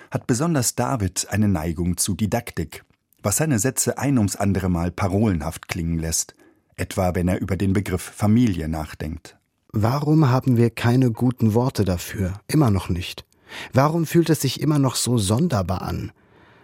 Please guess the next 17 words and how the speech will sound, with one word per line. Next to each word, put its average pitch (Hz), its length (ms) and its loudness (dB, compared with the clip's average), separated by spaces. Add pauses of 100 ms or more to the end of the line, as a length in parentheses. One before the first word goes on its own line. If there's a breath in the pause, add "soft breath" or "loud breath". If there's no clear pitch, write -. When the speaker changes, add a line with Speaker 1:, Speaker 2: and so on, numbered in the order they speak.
(260 soft breath)
Speaker 2:
Seit 117 380 0
Jahrzehnten 120 960 2
trennten, 123 800 2 (100)
schieden, 127 600 2 (200 loud breath)
verabschiedeten 127 960 0
sich 110 200 0
die 113 100 0
Leute, 107 560 2 (200 loud breath)
mischten, 117 480 4
remixten 101 720 2
sie 90 280 2 (340 loud breath)
dieses 92 540 -2
alte, 113 440 0
stocksteife - 920 -2
Familiengebilde, 90 1120 0 (260 loud breath)
diese 95 400 0 (160)
Kirchenfamilie, 92 1040 2